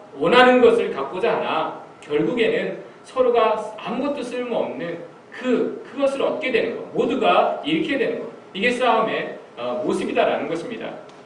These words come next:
여기에 오늘날 우리가 맞이하는, 우리가 살아가는 시대, 갈등한 시대의 심각성이 있습니다. 분열하는 시대, 갈등하는 시대.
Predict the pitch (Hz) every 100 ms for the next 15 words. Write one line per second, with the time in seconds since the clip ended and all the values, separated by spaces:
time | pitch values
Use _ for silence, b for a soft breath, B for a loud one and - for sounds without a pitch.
0 | - 156 165 220 202 - 151 143 156 -
1 | - - 131 147 - 127 - - - -
2 | - - 113 - 180 180 131 127 127 143
3 | 165 196 202 196 165 156 - 233 - -
4 | - - 139 208 196 190 - 247 247 254
5 | 254 247 220 - - 202 190 - - -
6 | - - - - - 147 156 147 131 127
7 | - - - 139 196 175 160 -